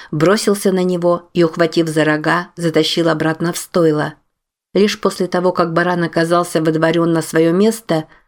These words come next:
полицейский сообразил, что яркие всполохи, которые он видел краем глаза, были фотовспышками. Он ошибочно счел, что происходившие события были слишком серьезны,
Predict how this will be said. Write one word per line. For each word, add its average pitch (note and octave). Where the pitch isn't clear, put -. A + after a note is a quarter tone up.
полицейский A3
сообразил, F#3
что -
яркие F3
всполохи, A#3
которые F3
он D#3+
видел D#3+
краем E3+
глаза, D#3
были D#3
фотовспышками. D#3+
Он F3+
ошибочно F3+
счел, E3+
что -
происходившие E3+
события E3
были E3
слишком E3
серьезны, F3+